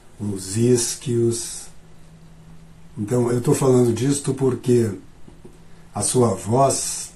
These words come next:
<clears throat> depende da sua condição corporal. Eu tratei pro-, isso mais profundamente nos cursos, mas,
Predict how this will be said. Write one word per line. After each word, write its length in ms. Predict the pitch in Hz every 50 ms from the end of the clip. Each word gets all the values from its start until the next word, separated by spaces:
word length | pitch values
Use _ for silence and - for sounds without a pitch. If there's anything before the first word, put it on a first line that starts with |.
| - - -
<clears throat> 280 | 175 127 123 113 107
depende 840 | 101 117 127 123 - - - 135 135 151 160 151 123 104 - - - - - - - - - - - - - - - - - - - - - - - - - - - - - - - - - - - -
da 120 | 117 110
sua 160 | 110 - 120
condição 380 | - 120 117 107 - - 113 107
corporal. 580 | 110 113 110 - 123 117 101 95 92 - - - - - - - - - - - - - - - - - - - - - - - -
Eu 180 | 104 104 104
tratei 340 | 101 - 117 110 - 120 117
pro-, 300 | - 123 117 110 107 - - 110 107 98 98 101 98 - - - -
isso 220 | - - - 123 110
mais 240 | 110 113 113 110
profundamente 720 | - - 120 104 - 120 117 110 113 110 107 107 101 - 117
nos 160 | 120 120 -
cursos, 500 | - - 117 123 143 139 - - 143 123
mas, 420 | 127 117 117 120 117 113 - -